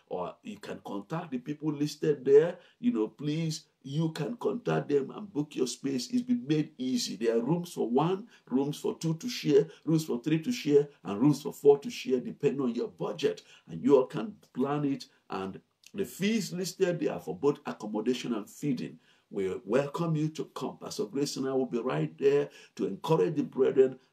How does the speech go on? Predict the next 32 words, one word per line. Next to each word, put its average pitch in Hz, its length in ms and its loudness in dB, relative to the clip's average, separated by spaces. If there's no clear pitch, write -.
and 98 200 -8
to - 180 -6
also 165 640 -2
help 151 400 -4
to 123 240 0
explain 170 760 4
the 107 100 2
vision 139 460 0
in 120 280 -4
detail. 117 480 -2
You 120 140 4
know, 104 320 0
on 135 160 2
the 120 80 0
Saturday, - 680 -6
we'll 101 300 -4
also 127 200 0
explain 123 420 -2
the 113 40 -6
vision 107 400 -8
in 98 140 -8
detail 104 500 0
and 196 140 -8
some 180 160 -4
of 185 140 0
the 143 80 -6
things 170 320 -4
the 131 80 -2
Father 147 240 4
wants 135 320 2
to - 100 -12
see 123 380 2